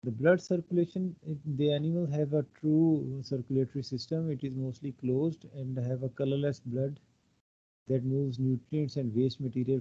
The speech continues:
from one part of the, to another part. And there are two vessels present on the dorsal and ventral surface of the animal. The heart is the anterior present in the dorsal vessel, and though both vessels are contractile in nature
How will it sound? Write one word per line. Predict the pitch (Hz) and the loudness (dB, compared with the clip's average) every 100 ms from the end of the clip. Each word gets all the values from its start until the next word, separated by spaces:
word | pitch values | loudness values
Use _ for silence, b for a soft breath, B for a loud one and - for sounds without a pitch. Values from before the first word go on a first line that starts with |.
| 120 | -2
from | 120 | -6
one | 120 123 117 | -4 -4 -2
part | 123 117 | -2 -2
of | 113 | -4
the, | 120 120 123 123 110 131 | -4 -6 -8 -14 -14 -4
to | 127 | -2
another | 123 123 | -2 -4
part. | 123 135 139 143 | -4 -2 -2 -2
And | 127 | -2
there | 123 | -2
are | 123 | -4
two | 151 160 160 143 120 | -2 -4 -4 -10 -4
vessels | 123 120 139 | -4 -2 -4
present | - 127 127 147 135 | -2 -4 -2 -4 -6
on | 135 131 127 | -8 -6 -6
the | 117 | -6
dorsal | 117 123 117 139 | -4 -4 -4 -4
and | 123 117 | -4 -2
ventral | 120 117 139 | -4 -4 -6
surface | - 127 113 123 - | -6 -8 -8 -10 -8
of | 117 107 | -8 -6
the | 117 113 | -4 -4
animal. | 113 127 160 165 b b b b _ - | -4 -4 -6 -8 b b b b _ -2
The | 131 | 0
heart | 135 151 160 | 4 4 4
is | 151 | 2
the | 151 | 2
anterior | 135 131 139 160 165 - | 0 0 2 4 2 2
present | 143 139 143 | 0 0 0
in | 135 | 0
the | 127 | -2
dorsal | 113 120 117 147 127 | 0 -2 -2 -4 0
vessel, | 120 117 156 160 156 - | 0 0 -2 -4 -6 -12
and | 127 127 120 | -8 -6 0
though | 143 147 120 | 2 2 2
both | 147 160 | 2 2
vessels | 127 127 - 131 | 0 -2 0 -2
are | 127 - | -2 -2
contractile | 127 123 135 123 135 131 131 | 0 0 -2 -2 0 2 2
in | 127 117 | 0 0
nature | 113 - 107 | -4 -6 -14